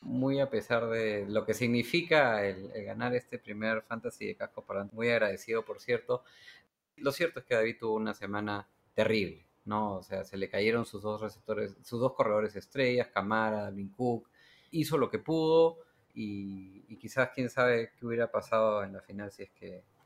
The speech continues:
si es que hubiera ten-, llegado con todos sus jugadores. No a pesar de ello, sí, contento, contento porque hice un puntaje bastante alto, creo que uno de los más altos de, de, de la liga que me ha tocado hasta ahorita,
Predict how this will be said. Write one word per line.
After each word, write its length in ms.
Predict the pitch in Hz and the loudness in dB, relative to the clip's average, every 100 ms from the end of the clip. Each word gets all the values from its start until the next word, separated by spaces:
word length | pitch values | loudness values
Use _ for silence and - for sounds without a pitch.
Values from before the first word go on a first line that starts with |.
| _ - | _ -8
si 100 | 110 | -8
es 80 | - | -2
que 80 | 113 | 2
hubiera 200 | 120 123 | 2 2
ten-, 220 | 117 104 | -2 -4
llegado 360 | 117 117 135 | 2 4 4
con 160 | 139 110 | 4 0
todos 240 | 127 131 | 2 2
sus 120 | - 120 | 0 -2
jugadores. 560 | 110 113 147 190 196 - - - - - _ - | 4 6 6 4 -2 -14 -20 -20 -20 -20 _ -2
No 180 | 143 175 | 4 4
a 60 | |
pesar 320 | 175 175 175 | 6 6 6
de 160 | 175 185 | 6 4
ello, 440 | 185 185 190 185 - _ _ - | 2 2 0 -2 -10 _ _ -16
sí, 400 | - 175 180 - | -2 0 0 -2
contento, 640 | 131 117 170 156 160 165 - | 0 2 2 2 -2 -6 -6
contento 440 | 120 120 147 143 | -6 -2 -2 -2
porque 800 | 127 123 - 113 110 107 104 104 _ _ | -2 -4 -4 -4 -2 -4 -6 -12 _ _
hice 260 | 139 123 143 | -6 -2 0
un 500 | 139 139 135 135 131 | 2 2 2 0 0
puntaje 400 | 127 113 139 131 | -2 0 2 2
bastante 500 | 120 - 135 131 135 | 0 2 0 2 4
alto, 300 | 147 160 185 | 4 2 -4
creo 160 | 135 131 | -2 -2
que 60 | 123 | 0
uno 120 | 131 | 0
de 60 | 117 | 0
los 100 | 113 | -2
más 200 | 123 127 | -4 -2
altos 320 | 123 131 120 | -2 -4 -4
de, 400 | 110 98 92 - | -6 -6 -10 -16
de, 220 | 107 104 - | -14 -14 -12
de 100 | 107 | -8
la 100 | 110 | -4
liga 300 | 123 139 131 | 0 0 0
que 60 | 110 | -4
me 80 | 117 | -8
ha 40 | |
tocado 420 | - - 127 135 | -6 0 2 2
hasta 180 | 127 113 | 0 -2
ahorita, 420 | 120 135 175 196 | -2 -2 -4 -6